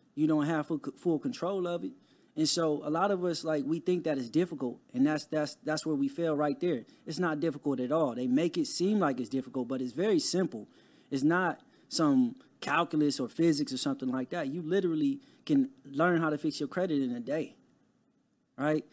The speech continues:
Um, so, you know, that was my goal, to really show and empower people, like, "Yo, don't, y-,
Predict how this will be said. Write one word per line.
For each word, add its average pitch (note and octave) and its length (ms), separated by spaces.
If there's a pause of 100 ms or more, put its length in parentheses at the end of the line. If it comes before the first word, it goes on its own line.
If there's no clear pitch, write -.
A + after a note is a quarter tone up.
(260)
Um, C3+ 480
so, C#3+ 400
you C#3+ 120
know, C3+ 200
that F3 220
was E3+ 140
my E3 200
goal, D#3+ 360
to D3+ 140
really C#3+ 400 (280)
show F3 500
and D3 100
empower D3+ 460
people, D3 260
like, C3 240
"Yo, A#2+ 300 (560)
don't, G#3 480 (280)
y-, - 160